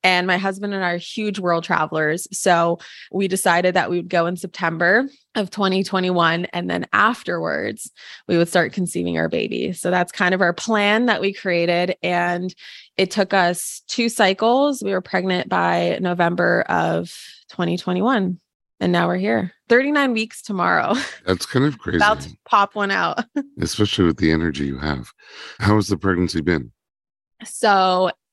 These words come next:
Speaker 1: it's had its ups and downs, as all pregnancies have had. I would say I'm really grateful that, you know, the first trimester stuff didn't extend past the first trimester.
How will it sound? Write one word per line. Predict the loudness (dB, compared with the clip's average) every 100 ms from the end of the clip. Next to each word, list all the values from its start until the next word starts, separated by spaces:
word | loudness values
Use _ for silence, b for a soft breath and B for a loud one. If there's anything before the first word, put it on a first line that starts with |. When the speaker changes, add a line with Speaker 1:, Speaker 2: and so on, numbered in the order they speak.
| _ -8
Speaker 1:
it's | -8 -8 -14
had | -6 -2 0
its | 0 -2 -2
ups | -4 -4 -2
and | 0 2
downs, | 2 2 2 2 2 2
as | 2
all | 2 2
pregnancies | 0 0 0 -2 -6 -2
have | -2
had. | 0 0 2 2 0 B B B B -2
I | 0
would | 0 -2
say | -2 0 0
I'm | 0 -2
really | -2 -2
grateful | -2 -2 -2 -2 0
that, | 2 2 0 -2
you | -4
know, | -2 -2
the | -2 -4
first | -2 -2 0
trimester | 0 0 0 -2 -2 -2
stuff | 2 2 2 -2
didn't | -4 -2 -4
extend | -6 -6 -2 -2 -2 -6
past | -6 -2 -2 -2
the | -4
first | 0 -2 0
trimester. | 2 2 0 0 0 0 0